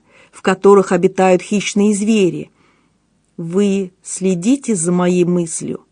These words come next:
«Да», подхватила Нина, это поистине необъятная страна, процветающая под покровительством небес, и что бы ни стряслось с человеком, причины следует искать там, в той стране.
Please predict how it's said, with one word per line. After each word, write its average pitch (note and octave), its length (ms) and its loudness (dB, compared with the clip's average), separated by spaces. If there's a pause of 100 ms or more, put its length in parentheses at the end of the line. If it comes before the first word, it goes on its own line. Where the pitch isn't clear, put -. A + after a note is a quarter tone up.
(680)
«Да», F#3 400 -2
подхватила F3 640 -2
Нина, E3+ 380 -6 (480)
это F#3+ 280 -2
поистине A3 800 4
необъятная F#3+ 720 4
страна, B3+ 540 4
процветающая G3+ 1120 0 (400)
под G#3 180 -2
покровительством G3+ 840 0
небес, G3+ 640 2 (340)
и G3+ 80 -2
что B3+ 260 2
бы A#3 120 4
ни A#3 100 8
стряслось A#3+ 560 2
с - 60 -6
человеком, G#3+ 720 2
причины A#3 560 4
следует A3+ 500 2
искать A#3 460 -2
там, F#3 480 0 (340)
в - 120 -20
той F#3 260 2
стране. G#3+ 720 0